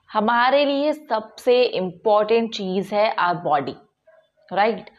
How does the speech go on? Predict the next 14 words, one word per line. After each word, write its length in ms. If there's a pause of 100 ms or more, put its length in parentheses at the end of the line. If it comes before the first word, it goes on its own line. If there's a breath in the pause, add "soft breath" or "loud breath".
(180)
For 160
example, 540 (520 loud breath)
अगर 220
मैं 100
आपको 280
बोलूँ 500 (300 loud breath)
कि 440 (340)
एक 280
तरफ 320
आपके 340
पास 420
टेन 260
मिलियन 380
डॉलर्स 680